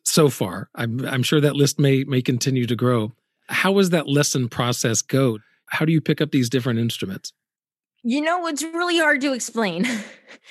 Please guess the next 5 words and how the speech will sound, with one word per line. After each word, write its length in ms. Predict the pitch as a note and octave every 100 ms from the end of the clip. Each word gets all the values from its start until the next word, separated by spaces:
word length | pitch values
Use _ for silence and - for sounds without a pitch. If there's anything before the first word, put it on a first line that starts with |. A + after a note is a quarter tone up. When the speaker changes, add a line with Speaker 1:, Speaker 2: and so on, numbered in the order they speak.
| - G#3
Speaker 2:
It 160 | B3 A3+
just 300 | D#4 D#4+ -
sort 240 | D4+ D4
of 180 | C4 F3 _ _ _ -
happens. 880 | - G4 F3 F#3 D4+ E4+ F#4 E4+ -